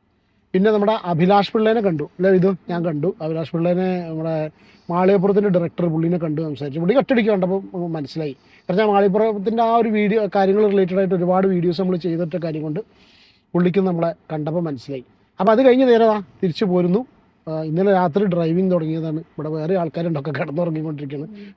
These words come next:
Speaker 1: കുട്ടികളൊക്കെ
Speaker 2: കാണാൻ
Speaker 1: ഉറങ്ങുകയാണ്.
Speaker 2: പറ്റാത്തൊരു
Speaker 1: കാണാൻ പറ്റാത്ത സിറ്റുവേഷൻ ആയതുകൊണ്ടാണ് അവളുടെ സൗണ്ട് മാത്രം. അപ്പൊ ഇത്ര തന്നെ ഉള്ളൂ, വേറെ പ്രതീക്ഷയൊന്നുമില്ല. നല്ല രീതിയിൽ, ആ, പിന്നെ സെറ്റിൽ, ആ, പ്രശ്നങ്ങളൊക്കെ തീർന്ന് അവർ മുന്നോട്ട് പോവുക എന്നുള്ള സംഗതി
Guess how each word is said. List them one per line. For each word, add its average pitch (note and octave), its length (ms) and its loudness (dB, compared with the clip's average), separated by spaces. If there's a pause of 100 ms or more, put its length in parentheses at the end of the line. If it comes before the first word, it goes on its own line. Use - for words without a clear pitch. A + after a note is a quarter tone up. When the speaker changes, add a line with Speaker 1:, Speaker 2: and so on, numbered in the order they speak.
Speaker 1:
കുട്ടികളൊക്കെ E3+ 420 0
Speaker 2:
കാണാൻ D#3 140 -2
Speaker 1:
ഉറങ്ങുകയാണ്. D3+ 200 -6
Speaker 2:
പറ്റാത്തൊരു - 400 -16
Speaker 1:
കാണാൻ D#3 240 -2
പറ്റാത്ത E3 360 -2
സിറ്റുവേഷൻ D#3+ 480 -6
ആയതുകൊണ്ടാണ് E3+ 460 -2 (420)
അവളുടെ F#3 180 2
സൗണ്ട് G3+ 380 4
മാത്രം. E3+ 340 -2 (840)
അപ്പൊ F3+ 140 6
ഇത്ര B3 120 4
തന്നെ C4 200 4
ഉള്ളൂ, F3 180 2 (400)
വേറെ G#3+ 140 6
പ്രതീക്ഷയൊന്നുമില്ല. G#3+ 640 4 (120)
നല്ല F#3 300 4
രീതിയിൽ, G#3+ 480 4 (160)
ആ, F3 120 0
പിന്നെ E3+ 320 -2
സെറ്റിൽ, F3+ 340 -2
ആ, E3+ 260 0 (100)
പ്രശ്നങ്ങളൊക്കെ G3+ 420 2
തീർന്ന് F#3+ 260 2
അവർ F#3 140 2
മുന്നോട്ട് F3 320 0
പോവുക E3+ 340 -2 (380)
എന്നുള്ള F3+ 280 2
സംഗതി E3+ 460 -2